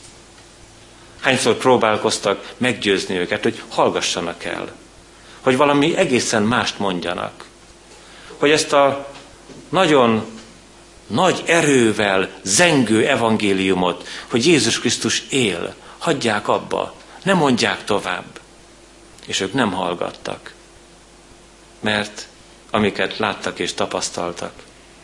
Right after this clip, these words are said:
hiszen találkoztak Jézus Krisztussal, azt ők nem hallgathatták el. Erőt kaptak ehhez,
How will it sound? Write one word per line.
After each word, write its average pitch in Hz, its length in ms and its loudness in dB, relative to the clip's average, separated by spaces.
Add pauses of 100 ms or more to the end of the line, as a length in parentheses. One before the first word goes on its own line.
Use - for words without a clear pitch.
(360)
hiszen 104 480 0 (1300)
találkoztak 95 640 -2
Jézus 92 320 -4
Krisztussal, 90 760 -6 (960)
azt - 220 -4
ők 90 200 -2 (160)
nem 135 240 -2
hallgathatták 90 1080 -6
el. 90 460 -8 (920)
Erőt 180 400 6
kaptak 98 420 -2
ehhez, 92 500 -4